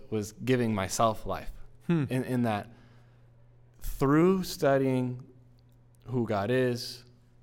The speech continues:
Speaker 1: um, who Jesus is for us, his love for us, and also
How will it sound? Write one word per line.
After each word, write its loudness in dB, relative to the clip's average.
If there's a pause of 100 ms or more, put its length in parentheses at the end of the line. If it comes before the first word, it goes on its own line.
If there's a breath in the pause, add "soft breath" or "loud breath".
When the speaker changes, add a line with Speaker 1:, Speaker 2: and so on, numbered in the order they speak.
(120)
Speaker 1:
um, -10 (100)
who -2
Jesus -2
is -6
for 0
us, -6 (520)
his -8
love -2
for 0
us, -4 (500 soft breath)
and 0
also 0